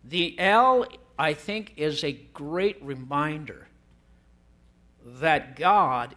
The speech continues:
is speaking, and sometimes, if not often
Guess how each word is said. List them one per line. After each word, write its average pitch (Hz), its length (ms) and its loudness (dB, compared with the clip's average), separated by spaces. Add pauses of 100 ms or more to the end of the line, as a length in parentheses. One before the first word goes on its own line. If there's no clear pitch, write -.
is 123 180 -10
speaking, 110 720 -12 (1400)
and 135 260 -8
sometimes, 170 840 -2
if 139 200 -10
not 139 300 -4 (140)
often 139 680 0